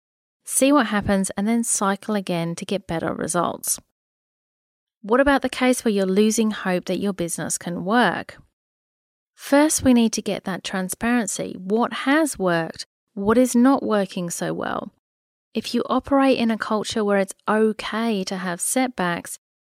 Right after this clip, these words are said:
then there's no judgment and no competition, and action is celebrated,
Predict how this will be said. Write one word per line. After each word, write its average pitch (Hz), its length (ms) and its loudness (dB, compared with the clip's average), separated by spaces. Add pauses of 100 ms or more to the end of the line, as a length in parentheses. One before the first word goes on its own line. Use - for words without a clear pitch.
then 226 180 2
there's 226 240 2
no 247 140 4
judgment 208 640 0
and 196 160 -2
no 196 160 0
competition, 196 800 -6
and - 220 -8 (120)
action 226 460 0
is 208 140 0
celebrated, - 800 -6